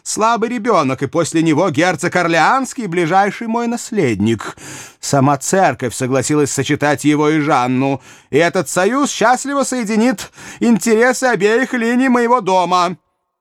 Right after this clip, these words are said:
Вспомни, что этот брак был заветной мечтой всей моей жизни.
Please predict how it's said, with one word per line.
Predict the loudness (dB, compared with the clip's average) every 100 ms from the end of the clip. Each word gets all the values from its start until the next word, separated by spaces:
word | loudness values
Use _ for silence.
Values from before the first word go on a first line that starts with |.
| _ -20
Вспомни, | -4 2 2 2 -2
что | -4 -4
этот | -4 -2
брак | 0 0 0
был | -2
заветной | 0 0 0 0 0
мечтой | 0 -2 -2 -2
всей | 0 0
моей | 2 2
жизни. | 0 -2 -4 0 0 0